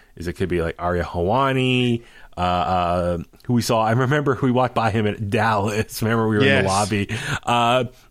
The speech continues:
Speaker 1: so be kinda curious, you know, how this plays out. Do they let their contracts expire?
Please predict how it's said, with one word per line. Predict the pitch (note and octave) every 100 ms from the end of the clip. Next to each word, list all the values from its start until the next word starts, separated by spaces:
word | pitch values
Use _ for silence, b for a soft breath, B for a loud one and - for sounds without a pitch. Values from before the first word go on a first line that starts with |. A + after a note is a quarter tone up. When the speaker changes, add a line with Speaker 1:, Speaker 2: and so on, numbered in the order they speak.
| -
Speaker 1:
so | - D#3
be | E3+
kinda | G#3+ F3+
curious, | - F3 C3+ -
you | C#3+
know, | B2 G#2+ -
how | A#2+ B2+
this | B2+ A#2+
plays | - A#2+ A2 G#2+
out. | G2+ G2+ G2+ b b b b - - G#2
Do | G#2+
they | A2 G2+ -
let | G#2+ A2
their | A2
contracts | - G2+ G2+ G2 -
expire? | F#2+ - F#2 F#2+ F#2+ F#2 F#2+